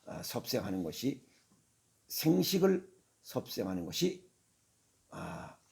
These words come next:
삶의 지혜가 아니겠느냐, 이렇게 말씀을 드리고 싶고, 또 당뇨가 발병했다 할지라도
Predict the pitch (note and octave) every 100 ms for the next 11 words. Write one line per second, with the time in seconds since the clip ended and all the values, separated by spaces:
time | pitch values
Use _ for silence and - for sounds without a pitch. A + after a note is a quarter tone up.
0 | _ - A#2+ A2 G#2+ G#2 - A2 G#2 G2
1 | F#2+ F#2 G2 F2+ D#2 A#2 A#2 G2+ - -
2 | A2 A#2 G2+ B2+ G#2+ F#2+ - G2+ A#2+ F#3+
3 | - - - A#3+ D3+ - - - - _
4 | _ - - C#3+ D3+ D3+ F3 A#2+ A2+ A#2+
5 | A#2 C3+ C3 A2+ - F#2+ D#2+ C#3+ D#3+